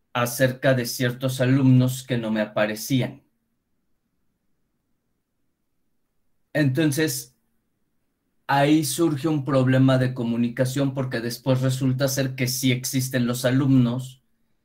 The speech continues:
y que hasta están en un equipo y cositas así. Por ahí hubo un problema de comunicación.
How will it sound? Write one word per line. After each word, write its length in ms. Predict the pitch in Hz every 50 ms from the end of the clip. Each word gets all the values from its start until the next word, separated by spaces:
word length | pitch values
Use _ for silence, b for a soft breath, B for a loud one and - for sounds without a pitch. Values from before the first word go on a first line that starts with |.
| _ _ _ _ _ _ _
y 180 | - 156 147 131
que 100 | 131 131
hasta 200 | 120 123 - 127
están 260 | 123 - - 131 131
en 160 | 131 127 131
un 120 | 131 131 135
equipo 680 | 131 131 - 143 147 127 - - 120 117 120 - - - - - _ _ _ _ _ _ _ _ _ _ _ _ _ _
y 140 | - 127 127
cositas 500 | - 127 123 - - 127 127 127 123 -
así. 380 | 127 127 - 147 127 - - _ _ b b b b b b b b b b
Por 180 | - 160 151 156
ahí 280 | 160 160 170 170 170
hubo 200 | 175 175 156 165
un 180 | 170 165 156 131
problema 680 | 151 170 156 143 135 131 151 147 147 147 143 143 147 143
de 220 | 135 131 127 131
comunicación. 1000 | - 123 117 117 120 117 117 117 113 - - 117 - - - - 139 117 - -